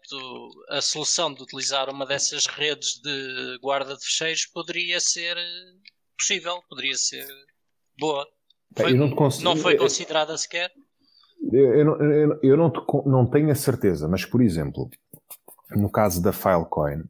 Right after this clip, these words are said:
Speaker 2: aquilo assenta-se sobre o I P F S. O
Speaker 1: Correto.
Speaker 2: I P F S, a forma como aquilo funciona é que tu guardas um fecheiro e esse fecheiro tem um hash e esse hash identifica univocamente esse fecheiro.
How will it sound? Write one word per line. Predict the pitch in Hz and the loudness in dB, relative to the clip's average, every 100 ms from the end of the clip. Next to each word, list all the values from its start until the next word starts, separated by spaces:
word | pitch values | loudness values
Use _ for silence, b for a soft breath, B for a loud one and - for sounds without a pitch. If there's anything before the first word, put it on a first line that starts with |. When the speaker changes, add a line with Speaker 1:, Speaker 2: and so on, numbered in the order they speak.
| - | -8
Speaker 2:
aquilo | 80 92 90 | -6 -2 -2
assenta-se | - 87 87 82 - - | -2 -4 -4 -6 -8 -8
sobre | - 82 | -4 -2
o | 82 | 0
I | 78 | -2
P | 76 78 | -2 -6
F | 69 - | -6 -10
S. | 67 - - _ _ | -14 -14 -18 _ _
O | 90 | -4
Speaker 1:
Correto. | 82 82 | -2 -2
Speaker 2:
I | |
P | 95 | -2
F | 90 - | -2 0
S, | 104 104 - - _ _ _ _ _ _ - | -2 -2 -6 -18 _ _ _ _ _ _ -6
a | 107 | -6
forma | - 107 90 82 | 0 2 2 0
como | 90 82 | 0 -2
aquilo | 80 90 | 0 -2
funciona | 80 92 87 - 95 92 101 - | -2 -4 -4 0 2 2 0 -2
é | 90 | -2
que | 90 - | -2 -4
tu | - 95 80 | 0 2 4
guardas | 92 92 85 85 80 | 2 2 2 0 0
um | 85 | -2
fecheiro | - - - 87 82 82 95 - | -2 -6 -2 0 2 0 -2 -4
e | 98 | -2
esse | 90 - | -2 -4
fecheiro | - - 92 87 | -6 -2 -2 -2
tem | - 87 | 0 2
um | 87 90 | 4 4
hash | 82 71 - - - | 4 0 -6 -8 -10
e | 82 85 | -4 -2
esse | 85 - | -2 -2
hash | 90 87 90 | -2 0 -4
identifica | 87 87 - - 90 90 | 0 -2 -4 -2 -2 0
univocamente | 87 87 85 - 85 87 85 | 0 0 -2 -4 0 0 0
esse | 82 - | -6 -8
fecheiro. | - - 76 69 | -8 -4 -4 -6